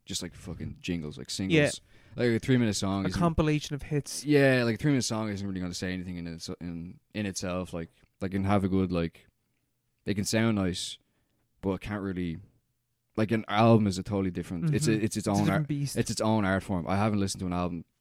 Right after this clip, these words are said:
Speaker 1: front to back that hasn't been an album I've already listened to, like, a hundred times on vinyl in a, quite a while.
Speaker 2: Yeah.
Speaker 1: Quite a while.
Speaker 2: Same.
Speaker 1: Usually it's just, like, bits and bobs or shuffle from, like, a random playlist, which is kinda sad.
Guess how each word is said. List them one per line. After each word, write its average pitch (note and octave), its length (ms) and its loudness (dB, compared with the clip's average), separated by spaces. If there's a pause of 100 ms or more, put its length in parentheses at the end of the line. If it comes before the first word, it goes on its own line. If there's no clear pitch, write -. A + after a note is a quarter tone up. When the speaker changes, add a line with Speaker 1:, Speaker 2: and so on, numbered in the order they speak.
(160)
Speaker 1:
front G2+ 200 -4
to G2 60 -4
back F2+ 360 -2 (920)
that G2 80 -2
hasn't G2+ 320 0
been F2+ 420 0 (120)
an F#2+ 100 -4
album F#2 280 0
I've F2 100 -4
already G2+ 180 2
listened F#2+ 240 -2
to, F#2 40 -2
like, F2 120 -6
a F2 40 -8
hundred F#2+ 200 -6
times F2 400 -4
on F2 160 -6
vinyl F2 440 -4 (480)
in F2 340 -4
a, F2 80 -8
quite F#2+ 340 0
a F2+ 60 4
while. F2 380 0
Speaker 2:
Yeah. C#3+ 360 0 (160)
Speaker 1:
Quite F#2 400 -4
a F2+ 60 -6
while. E2+ 220 -8
Speaker 2:
Same. D3 480 -4 (120)
Speaker 1:
Usually F#2 220 -6
it's F2+ 80 -10
just, G2 160 -8
like, F2 200 -6 (220)
bits - 280 -4
and E2+ 320 -8 (420)
bobs F2 540 -2
or - 80 -18
shuffle F#2+ 460 -6
from, - 180 -8
like, F2 140 -8
a - 20 -2
random F2 260 -4
playlist, F2 460 -4 (720)
which - 60 -20
is - 80 -16
kinda F#2 180 -8
sad. F#2+ 380 -4